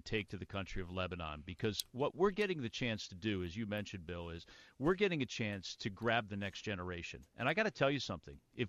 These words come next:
we don't do it, somebody else will. You know, we, we have a Hope Center, you've been there, Bill, that is just about five miles away from a terrorist training camp. I mean, li-, listen,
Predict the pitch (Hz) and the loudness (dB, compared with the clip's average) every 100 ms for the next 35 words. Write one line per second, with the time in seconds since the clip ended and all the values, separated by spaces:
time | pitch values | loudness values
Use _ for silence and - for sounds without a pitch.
0 | 117 117 185 185 185 175 - 113 143 165 | 0 2 2 4 4 4 2 2 4 2
1 | - _ _ _ _ _ _ - - 160 | -4 _ _ _ _ _ _ -4 4 6
2 | 143 120 98 90 - 87 71 _ _ _ | 6 4 2 0 -4 -4 -6 _ _ _
3 | _ - 143 135 180 - - 190 180 123 | _ 4 6 6 4 2 0 4 6 4
4 | - 139 - - 135 131 123 143 101 131 | 4 2 4 0 2 0 0 0 4 4
5 | 135 131 127 113 127 123 - - - - | 6 4 2 4 6 6 2 -14 -8 2
6 | 117 107 - 131 - 104 95 - - 110 | 4 4 0 -2 0 0 -2 -2 2 4
7 | 135 120 120 117 117 117 104 101 107 - | 4 2 2 2 0 -2 0 2 2 -2
8 | 90 85 113 104 101 - - 92 92 95 | -8 -4 -2 0 0 -4 -6 -4 -4 -4
9 | 107 113 _ _ _ _ _ 135 131 127 | -4 -6 _ _ _ _ _ 2 4 4
10 | - - _ - 175 - 175 196 - 101 | -2 -18 _ 0 0 2 4 4 4 -2